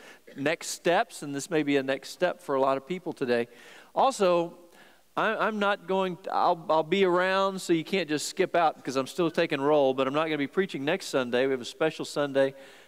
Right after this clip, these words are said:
Roger Taff will be preaching. Uh, the Sunday after that, doing some Thanksgiving time with family,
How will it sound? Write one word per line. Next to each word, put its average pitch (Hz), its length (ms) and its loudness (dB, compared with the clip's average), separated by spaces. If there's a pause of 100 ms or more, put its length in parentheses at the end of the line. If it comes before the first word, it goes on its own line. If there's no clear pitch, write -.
(100)
Roger 131 480 0
Taff 147 320 -2
will 135 80 -14
be 131 100 -6
preaching. 139 460 -6 (420)
Uh, 135 220 -2
the 127 100 -6
Sunday 165 300 0
after 151 280 0
that, 170 340 0 (580)
doing 147 220 -4
some 123 200 -12
Thanksgiving 151 560 -4
time 147 300 -2
with 127 140 -6
family, 156 580 -4